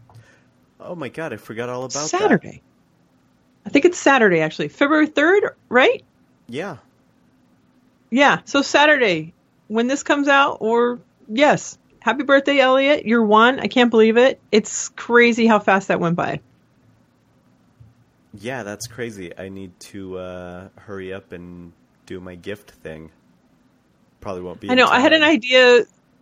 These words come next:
Speaker 2: since before he was born. I started getting, like, a couple of things I was gonna make for him. And then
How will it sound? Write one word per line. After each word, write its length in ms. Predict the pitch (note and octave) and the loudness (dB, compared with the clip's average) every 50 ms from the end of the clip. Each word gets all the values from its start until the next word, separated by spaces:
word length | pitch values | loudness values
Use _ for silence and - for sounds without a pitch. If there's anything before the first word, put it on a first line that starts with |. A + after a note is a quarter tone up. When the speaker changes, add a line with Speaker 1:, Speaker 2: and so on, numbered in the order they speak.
| _ - | _ -18
Speaker 2:
since 680 | - - - - D4 C#4 C#4 D#4+ D#4 - - - - - _ _ _ - | -16 -10 -2 0 2 4 2 2 0 -2 -8 -10 -10 -14 _ _ _ 0
before 400 | - A#3+ A#3 - - A#3 A#3+ C4 | 0 0 0 0 0 4 4 4
he 100 | C#4 D4+ | 4 2
was 160 | C#4+ C#4+ C#4 | 0 0 -2
born. 300 | A#3 F#3+ A3 A#3 A3+ A3 | 0 2 4 4 4 4
I 80 | G#3 F#3+ | 2 0
started 340 | F#3+ - - G#3 G3+ G3 F#3+ | -2 -2 -2 0 0 0 0
getting, 280 | F3+ G3 G3 G3+ G3 | -2 -2 0 0 -2
like, 140 | G3 F#3+ F3+ | -2 -4 -6
a 40 | F#3 | -8
couple 220 | - - G#3 G3+ | -6 -4 -2 0
of 60 | G3+ G3+ | 0 2
things 240 | G3+ G3 G3+ A3 | 2 0 2 2
I 60 | G#3+ G3 | 2 2
was 100 | F3+ F#3 | 2 0
gonna 160 | G3 F#3+ F#3+ | 0 2 2
make 280 | F#3 F3+ E3+ F#3+ G3 | 4 4 2 2 0
for 120 | - - B3 | 2 2 2
him. 200 | C4 C4 C4 D4 - _ _ _ _ _ _ _ - | 4 2 0 -2 -6 _ _ _ _ _ _ _ 0
And 240 | A#3 A#3 A#3 A#3+ | 4 4 6 6
then 440 | B3 B3+ B3 B3 B3 B3 B3 B3 B3+ | 6 8 8 8 6 6 4 2 -4